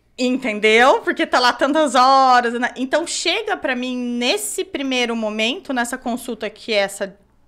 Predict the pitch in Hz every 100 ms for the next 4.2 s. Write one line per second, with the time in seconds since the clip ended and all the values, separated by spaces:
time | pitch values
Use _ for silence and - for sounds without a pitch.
0 | _ - 202 190 180 247 440 - - 226
1 | - - - - - - _ _ _ _
2 | - 285 277 294 330 339 339 254 - 233
3 | 220 208 214 311 427 427 320 262 247 277
4 | 370